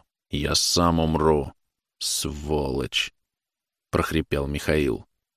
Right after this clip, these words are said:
А когда доктор ушёл, и жена со слезами стала уговаривать его согласиться на операцию, он сжал кулак и, погрозив ей, заявил: «Выздоровлю, тебе хуже будет». Он умер утром,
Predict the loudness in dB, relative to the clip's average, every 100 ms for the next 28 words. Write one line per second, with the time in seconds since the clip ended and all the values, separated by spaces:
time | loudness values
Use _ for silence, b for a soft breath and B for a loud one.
0 | _ _ _ _ _ _ _ 0 4 8
1 | 10 10 10 10 10 10 10 10 10 8
2 | 8 6 4 8 10 8 6 4 6 8
3 | 8 8 8 8 6 4 2 2 2 4
4 | 4 2 0 2 2 2 2 2 0 -4
5 | -6 _ _ _ _ _ 2 4 6 8
6 | 8 6 2 4 2 0 _ _ _ _
7 | 2 4 6 8 8 8 6 6 6 6
8 | 4 4 2 0 -2 _ _ _ _ _
9 | _ _ -6 -4 4 6 6 6 4 4
10 | 2 2 4 8 8 8 6 4 4 2
11 | 2 0 0 -2 -10 _ _ _ _ _
12 | _ _ _ _ _ 0 2 2 2 2
13 | 4 2 2 -2 -6